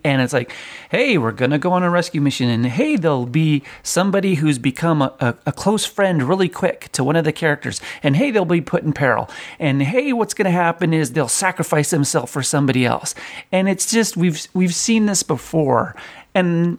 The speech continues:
I mean, I love a good heist flick and certain things like that. And it just, it didn't even rise to that for me. And it was, I just kept going, "There's no drama here. We, we know the beats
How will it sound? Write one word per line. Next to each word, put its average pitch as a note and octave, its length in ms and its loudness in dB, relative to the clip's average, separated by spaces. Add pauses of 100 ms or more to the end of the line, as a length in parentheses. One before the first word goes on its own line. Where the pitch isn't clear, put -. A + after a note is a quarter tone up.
(120)
I F#3 60 4
mean, F#3+ 180 2 (120)
I F4 140 2
love A3 280 2
a C3+ 100 4
good D3+ 400 0 (100)
heist - 500 0
flick - 560 -4 (420)
and C#3 200 2
certain C3+ 240 0
things C#3+ 180 0
like C3 180 -2
that. C3+ 280 0 (380)
And G3 120 2
it G3+ 160 -4
just, C4+ 320 -2
it F3+ 120 0
didn't D4 200 -2
even G#3 400 2 (280)
rise F3 460 0
to C#3+ 140 2
that B2+ 540 -2 (240)
for C#3 320 0
me. A2+ 380 0 (160)
And D#3 180 2
it E3+ 80 0
was, D#3+ 500 -2 (540)
I E3+ 140 2
just - 200 -4
kept G3+ 160 -2
going, F#3 400 0 (460)
"There's G3+ 360 0
no C4 300 0
drama G3+ 560 0
here. B2 400 2
We, E3+ 280 0
we G3 220 0
know B3+ 160 2
the E3+ 140 0
beats - 560 -2